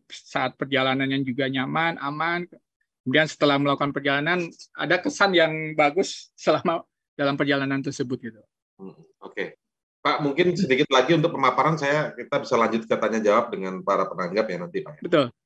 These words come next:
Speaker 2: Apakah
Speaker 1: Eh,
Speaker 2: sudah
Speaker 1: mungkin ini
Speaker 2: bisa?
Speaker 1: ada, ada sedikit tadi yang berkaitan, nah ini kalau tadi ini sudah terkait dengan pengalihan, eh, antara,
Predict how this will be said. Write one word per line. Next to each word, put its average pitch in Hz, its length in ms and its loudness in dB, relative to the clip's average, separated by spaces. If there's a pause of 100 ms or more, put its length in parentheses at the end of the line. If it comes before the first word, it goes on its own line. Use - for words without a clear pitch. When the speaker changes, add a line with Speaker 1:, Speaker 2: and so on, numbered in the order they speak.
(420)
Speaker 2:
Apakah - 160 2
Speaker 1:
Eh, 160 80 6
Speaker 2:
sudah 147 80 6
Speaker 1:
mungkin 208 160 8
ini 226 80 4
Speaker 2:
bisa? 208 80 4
Speaker 1:
ada, 185 100 4 (380)
ada 175 160 2
sedikit 160 400 2
tadi 170 240 4
yang 170 480 0 (240)
berkaitan, 156 1040 -2 (400)
nah 160 160 -4
ini 156 240 0
kalau 151 240 6
tadi 151 240 4
ini 175 80 2
sudah 165 480 2
terkait - 320 -4
dengan 143 400 0 (160)
pengalihan, 143 960 0 (1040)
eh, 135 400 -6
antara, 139 400 -2